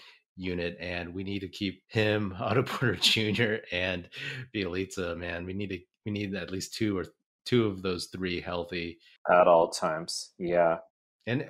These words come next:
Speaker 1: Otto Porter Junior didn't play that many minutes, you know, probably 'cause of matchup issues, but, you know, you could unleash him.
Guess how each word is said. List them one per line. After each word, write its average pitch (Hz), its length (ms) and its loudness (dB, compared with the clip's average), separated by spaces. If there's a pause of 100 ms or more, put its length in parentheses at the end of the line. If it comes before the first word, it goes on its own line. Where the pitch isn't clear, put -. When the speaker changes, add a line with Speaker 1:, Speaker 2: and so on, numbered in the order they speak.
Speaker 1:
Otto 165 180 6
Porter 175 200 6
Junior 147 220 2
didn't 123 200 4
play 135 160 6
that 120 140 6
many 110 160 0
minutes, 107 500 0
you 113 100 -6
know, 98 100 -2
probably 107 260 2
'cause 98 200 -2
of 87 60 -8
matchup 92 460 0
issues, 82 380 -6
but, 85 300 -6 (420)
you 104 100 -2
know, 85 260 -2
you 110 100 -8
could 104 100 0
unleash 104 420 -2
him. 107 420 -2